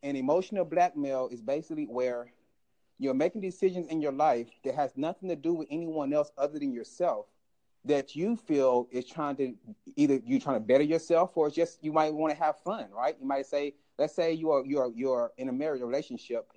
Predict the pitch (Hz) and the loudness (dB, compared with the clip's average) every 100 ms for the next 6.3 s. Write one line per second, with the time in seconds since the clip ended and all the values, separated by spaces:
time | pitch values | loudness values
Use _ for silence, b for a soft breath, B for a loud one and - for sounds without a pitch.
0 | - 120 117 127 117 104 110 123 131 _ | -16 -12 -8 -4 -4 0 0 0 -4 _
1 | _ _ _ _ _ _ _ - 135 135 | _ _ _ _ _ _ _ -4 2 4
2 | 135 131 131 131 131 _ _ _ 120 139 | 2 0 -4 -4 -8 _ _ _ -2 0
3 | 151 147 - 131 139 131 135 143 139 139 | 0 -2 -4 -4 -2 -2 -4 -4 -2 -2
4 | 127 135 147 175 - _ _ - 120 165 | -2 -4 -4 -8 -14 _ _ -4 -4 -2
5 | 143 131 - 190 202 143 113 113 107 - | -2 -2 -2 0 0 -2 -8 -12 -12 -10
6 | 113 92 | -10 -12